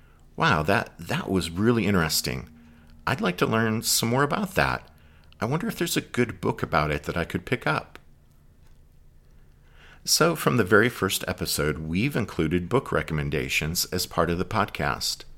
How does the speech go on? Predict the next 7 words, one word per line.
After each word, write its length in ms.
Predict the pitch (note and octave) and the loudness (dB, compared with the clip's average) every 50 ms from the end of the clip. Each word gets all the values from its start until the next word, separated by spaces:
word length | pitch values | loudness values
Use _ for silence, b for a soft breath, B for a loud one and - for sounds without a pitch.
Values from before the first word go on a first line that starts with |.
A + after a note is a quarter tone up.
| b b b b b b b b b b b b b b b b b | b b b b b b b b b b b b b b b b b
They 120 | - B2+ C3+ | -2 0 2
aren't 240 | D#3 F3+ F#3+ - | 2 0 0 0
really 320 | - A2+ A#2+ A#2+ A#2 A#2 G#2+ | 0 2 2 4 4 4 2
book 320 | F#2+ F#2 G2 G2 F#2+ - - | 4 2 2 2 2 0 -6
reviews. 960 | F2 F2+ F#2+ A#2 A2+ - F2+ D#2 D2+ D#2 C#2 D2 D#2+ G#2+ C3+ C#3+ - - - b b b b b b b b | -2 -2 0 0 -2 -2 -2 0 0 2 2 2 0 0 0 0 0 -2 -2 b b b b b b b b
It's 200 | - G2+ - - | -2 0 0 0
just 300 | - - C3 - - - | -2 -2 0 0 -2 -4